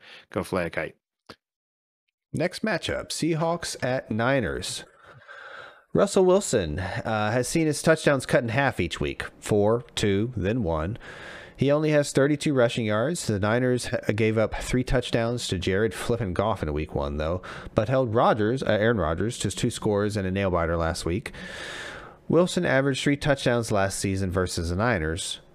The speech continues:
Speaker 2: but one of those was a two-touchdown, hundred eighty-one yard performance. Still, Wilson remains a quarterback one, and due to some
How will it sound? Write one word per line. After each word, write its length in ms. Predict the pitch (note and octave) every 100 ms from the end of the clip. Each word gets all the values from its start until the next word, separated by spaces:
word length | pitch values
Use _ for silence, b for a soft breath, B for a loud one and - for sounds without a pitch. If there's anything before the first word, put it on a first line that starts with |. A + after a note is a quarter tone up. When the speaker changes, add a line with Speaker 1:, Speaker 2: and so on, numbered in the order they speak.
| _ - -
Speaker 2:
but 460 | C#3+ G2 A#2+ - -
one 200 | G#2+ C3+
of 80 | G2+
those 240 | F#2+ F#2+
was 180 | F#2+ F2
a 140 | E2 - - - - -
two-touchdown, 680 | C#3 C3 B2 G2+ - G2+ F#2
hundred 360 | G2 G#2 F#2+
eighty-one 400 | F2+ F#2+ F2 F2+
yard 260 | E2+ D#2+ D#2
performance. 720 | - - B2 D#2+ - - - - B B B B B B B B B - _ - -
Still, 360 | - - F#3+ F#3+
Wilson 380 | D3 D3+ D3+
remains 380 | C#3+ B2+ B2 A#2+
a 40 | A#2+
quarterback 460 | - A#2+ A#2 A2+
one, 480 | G2+ G2 F#2+ F#2+ G#2
and 180 | - F#2
due 160 | G#2 G#2
to 100 | G#2
some 440 | - G2+ F#2+ F#2+